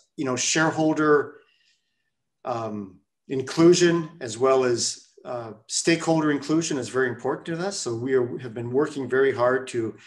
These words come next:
make sure that all stakeholders w-, will benefit from the Volta Grande project. As I mentioned, our indigenous study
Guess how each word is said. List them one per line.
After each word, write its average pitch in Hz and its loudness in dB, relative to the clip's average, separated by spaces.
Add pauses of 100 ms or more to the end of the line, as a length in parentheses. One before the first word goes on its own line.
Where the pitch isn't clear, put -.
(360)
make 123 -4
sure - -4
that 127 -2
all 143 0
stakeholders 143 0
w-, 120 -6
will 123 -2
benefit 156 -2
from 135 -6
the 131 -6
Volta 131 -2
Grande 131 -4
project. 147 -4 (880)
As 131 -4
I 131 0
mentioned, 139 0
our 123 2
indigenous 127 -4
study 120 -4